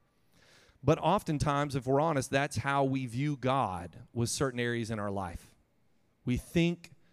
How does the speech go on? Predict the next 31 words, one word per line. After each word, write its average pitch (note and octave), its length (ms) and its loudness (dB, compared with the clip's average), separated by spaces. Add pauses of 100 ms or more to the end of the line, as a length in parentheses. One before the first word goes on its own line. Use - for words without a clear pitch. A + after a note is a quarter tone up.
(240)
"God D3+ 360 4
is C#3 140 0
out C3 280 0
to - 100 -12
trap - 500 -2
me. E2+ 240 -14 (640)
He's A#2 280 -6
out C3+ 340 0
to - 120 -12
trick - 460 -6
me. F2+ 300 -12 (760)
He's C3+ 220 2
inviting C#3+ 600 4
me E3 140 4
to C#3+ 80 6
lay C#3+ 340 4
down D3 280 2
these D3 200 -2
things C3+ 320 -2
at B2+ 140 2
his C#3 140 -2
feet G2+ 320 -4 (720)
for C#3+ 240 6
his D3+ 160 4
provision, A2 680 0 (640)
but A#2+ 240 0
I A#2+ 140 -2
simply D3 560 0
can't B2+ 320 -4
trust - 380 -6
him F2+ 240 -10